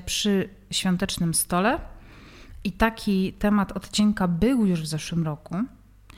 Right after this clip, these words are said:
ale w tym roku postanowiłyśmy, że zmienimy nieco tę formułę.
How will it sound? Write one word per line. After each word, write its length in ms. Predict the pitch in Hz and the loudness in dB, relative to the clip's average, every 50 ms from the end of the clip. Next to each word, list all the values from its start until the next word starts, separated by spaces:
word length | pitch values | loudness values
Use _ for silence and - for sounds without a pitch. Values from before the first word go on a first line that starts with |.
| - - - - - - - - - | -20 -18 -18 -18 -18 -20 -18 -10 -4
ale 520 | - 277 277 233 185 175 156 156 180 220 220 - | -2 2 2 2 2 2 0 0 -2 -4 -4 -6
w 60 | - | -8
tym 260 | - - 262 302 339 294 | -2 0 2 4 4 4
roku 540 | 247 214 190 165 - - 170 160 170 196 208 - - - - - - - - - | 2 2 0 -2 -4 -6 -6 -4 -4 -4 -6 -6 -10 -20 -20 -20 -20 -20 -16 -8
postanowiłyśmy, 1000 | - 214 202 - - 214 208 214 196 190 185 175 170 165 - - 180 180 196 208 | -4 -4 -4 -2 2 2 4 4 4 2 2 0 0 -2 0 0 2 2 2 2
że 320 | 196 185 196 190 185 185 - - - | 2 2 2 2 2 2 0 -2 -4
zmienimy 540 | 190 180 190 190 202 226 277 285 240 202 185 | 0 2 4 6 6 6 6 4 4 4 2
nieco 300 | 180 175 180 - 180 175 | 2 0 0 0 -2 -2
tę 380 | - - 175 170 165 165 165 - | 0 2 2 2 2 2 0 -2
formułę. 520 | - - 165 175 175 165 160 160 170 208 | 0 0 2 2 2 2 2 2 0 0